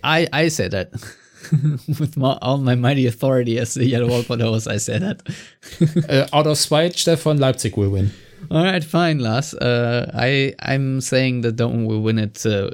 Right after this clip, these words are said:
Speaker 1: in regular time. Uh, three to one is my prediction. So, uh, there you go. I'm going to pick a three one scoreline until, uh, the winning streak breaks, and then I'm trying something else. But until then, uh, I'm, I'm sticking with this,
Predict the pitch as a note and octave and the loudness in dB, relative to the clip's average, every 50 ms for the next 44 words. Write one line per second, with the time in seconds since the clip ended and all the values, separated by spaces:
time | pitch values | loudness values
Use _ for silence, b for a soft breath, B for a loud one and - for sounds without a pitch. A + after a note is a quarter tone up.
0 | - _ _ A#2+ A#2 A2+ A2 G#2+ G#2 G#2+ G#2 G2 G2+ - - G2+ G#2 A2 B2+ C#3+ | -10 _ _ 0 0 2 2 2 0 0 -2 -4 -6 -4 -4 -2 0 0 -2 -2
1 | - b b b b b b b b b b _ - A#2 A2+ G#2 - - - - | -6 b b b b b b b b b b _ -2 0 0 0 -2 -6 -4 0
2 | C3+ C3+ C3+ B2+ A2+ G2+ - - - _ _ _ _ _ _ _ - A2 - - | 0 2 2 2 0 -2 -4 -8 -14 _ _ _ _ _ _ _ -4 -4 -2 -2
3 | - - - - - - - - - - A2+ G#2+ - - - - - - - G#2+ | -6 -8 -6 -8 -6 -6 -6 -6 -6 -6 -8 -8 -10 -12 -16 -14 -12 -6 -2 -2
4 | G#2 G#2 G2+ G2+ - - - G#2+ G#2+ G#2 G#2+ G2+ - - - - A#2 G#2+ A#2 A2 | 0 0 0 -2 -4 -6 -6 -6 -4 -4 -4 -6 -8 -10 -6 -4 -2 0 0 0
5 | G#2 - - - - - A2+ A2+ G#2+ A2+ A2 A2 A2 - - A2+ G#2+ A2 A2 - | 0 -2 -6 -10 -8 -2 -2 0 0 2 0 0 -2 0 0 0 0 0 0 -2
6 | B2 B2 - A#2+ - - C#3 B2+ A#2+ A#2 A#2 A#2 A#2 A2+ A2 - - - A2+ A2 | -2 -2 -2 -4 -4 0 0 2 2 2 2 2 2 0 -2 -2 -2 0 0 0
7 | A2 A2 G#2 G#2+ G#2 G#2 G#2+ - - A2 A2 G#2+ G2+ - - - G#2 G#2 G2+ G#2 | 0 0 -2 -2 -2 -4 -4 -4 -4 -4 -4 -4 -6 -8 -8 -10 -8 -6 -6 -6
8 | G#2 - - C#3 A2+ G#2+ G#2 G#2 G2+ - - A2+ A2+ G#2+ G#2 G#2 G2+ G2+ - - | -6 -8 -8 -6 -4 -2 -2 -2 -4 -6 -4 -2 -2 0 0 -2 -2 -4 -6 -6
9 | - G2+ G2 - _ - G2 G2 G2 - - - - - G2 G2+ G2 G2 F#2+ G2 | -6 -8 -8 -8 _ -8 -8 -8 -8 -10 -14 -16 -14 -12 -10 -10 -10 -10 -10 -10
10 | G2 A2 - _ _ _ - G#2+ G2+ G2+ G2 G#2+ - - - G#2+ - - B2+ C#3+ | -12 -14 -16 _ _ _ -8 -6 -4 -4 -4 -6 -6 -4 -4 -4 -2 -2 -2 0
11 | E3+ F#3 F#3 - - A#2 - - - A2 A#2 - A#2+ A#2 A2+ A2+ A2 A2+ A2 D3+ | 0 -2 -4 -4 -4 -6 -4 -4 -4 -4 -2 0 0 0 0 0 0 -2 -2 -2
12 | - G#2 G#2+ G#2+ G#2+ A2 G#2 G#2 G#2+ - - G#2+ G#2+ G2+ - - - - - A#2+ | -2 -4 -4 -4 -4 -4 -4 -4 -6 -4 -4 -4 -4 -4 -2 -2 -2 -2 0 -2
13 | A2 G#2+ A2 A2+ A2+ A2 A2 - - - | 0 0 0 -2 -2 -2 -4 -4 -6 -10